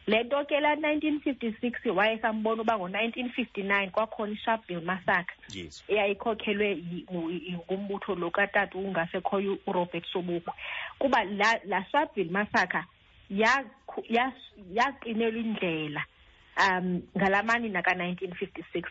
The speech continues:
Speaker 1: So, ukubaluleka ko-nineteen fifty-six nale nyanga kaAugust, ne-nine kaAugust, kubonakalisa amanina ukuba into ofuna uyenza ungayenza, and ayikho into ekuvimbela uba ungangenzi,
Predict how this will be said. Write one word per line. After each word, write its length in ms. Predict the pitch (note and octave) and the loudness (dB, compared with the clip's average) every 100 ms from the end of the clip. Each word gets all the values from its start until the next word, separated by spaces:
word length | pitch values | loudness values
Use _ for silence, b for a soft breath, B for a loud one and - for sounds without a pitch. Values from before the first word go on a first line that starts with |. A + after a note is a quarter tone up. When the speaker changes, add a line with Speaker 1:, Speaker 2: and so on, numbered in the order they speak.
| - | 0
Speaker 1:
So, 80 | D4 | 0
ukubaluleka 680 | B3+ B3 C4 C#4+ D4+ A#3 G3+ | 0 -2 0 2 0 2 2
ko-nineteen 640 | G#3+ A3 A3+ A3 A#3+ A3 | 2 2 0 0 -2 -2
fifty-six 580 | A#3+ - G#3+ - A#3 - | -4 -4 -6 -4 -4 -2
nale 280 | G3+ F3+ G#3+ | 0 2 2
nyanga 280 | A3+ G3+ E3+ | 2 0 0
kaAugust, 580 | G#3 - A3+ F#3+ F3+ | 0 2 0 0 0
ne-nine 540 | F#3+ F#3 F#3 A3 G#3+ F#3 | 0 0 2 2 2 0
kaAugust, 560 | F#3+ G3+ G3 D#3+ E3 - B B B - | -2 -2 0 -2 -2 -16 B B B -2
kubonakalisa 720 | C#4+ B3+ A3+ A3+ A3 A#3 A#3 | 2 2 2 2 4 2 0
amanina 340 | A#3 A3+ A3+ A3 | 0 2 2 0
ukuba 260 | A3 G#3 - b b b b b - - | 2 0 -2 b b b b b -10 -2
into 260 | D4 C#4+ | 2 2
ofuna 300 | C#4+ - C#4+ | 0 -2 0
uyenza 640 | D4 A#3+ G3+ G3 G3 F#3 - | 2 2 2 0 -2 -6 -4
ungayenza, 720 | F#3 F3+ E3+ F#3 G#3+ A3+ A#3 - B B B B B - - A#3 | -2 0 2 2 2 2 -2 -10 B B B B B -20 -2 0
and 260 | G#3+ G3 - | 0 -4 0
ayikho 560 | G3+ G#3+ A#3 C4 - B3 G#3 | 2 2 -2 -4 -2 -2 -2
into 340 | G3+ G3 G3+ | -4 0 0
ekuvimbela 640 | G#3 G3+ G#3+ G3+ F#3+ F3 | 0 -4 -8 -6 -4 -4
uba 160 | F#3 F#3+ | 2 2
ungangenzi, 840 | F#3 F3+ F#3+ G3 F3 E3+ - F#3 | 2 0 -2 0 -6 -8 -12 -12